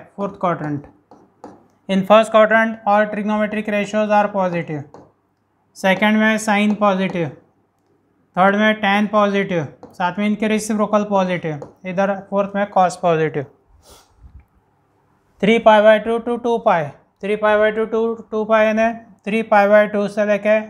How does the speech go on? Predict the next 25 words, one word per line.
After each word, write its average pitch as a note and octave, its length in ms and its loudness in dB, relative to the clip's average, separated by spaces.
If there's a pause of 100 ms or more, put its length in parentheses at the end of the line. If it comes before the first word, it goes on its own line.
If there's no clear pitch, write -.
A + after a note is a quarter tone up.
(180)
टू A3 200 -6
पाई F#3+ 180 4
तक, E3+ 220 -2 (260)
यानी F#3+ 160 -4
क्वाड्रेंट G3 400 0
आ G3+ 80 4
गया G3+ 160 2 (120)
फोर्थ, E3+ 220 -4 (580)
theta F#3+ 260 0
lies G3+ 260 2
in A3 220 -4
fourth G#3 220 -2
quadrant। D#3 420 -2 (1700)
यहाँ F#3 140 2
पे A3 140 2
गिवन G#3+ 320 4
है A3+ 160 4
cos G#3 300 4
theta, A3 320 2 (280)
गिवन G#3 300 2
है, D3 220 -6 (380)
बाकी F3 340 -2 (340)
रेशियोज G#3 560 0 (320)
यानी G3+ 200 -4
sine, G#3 440 -2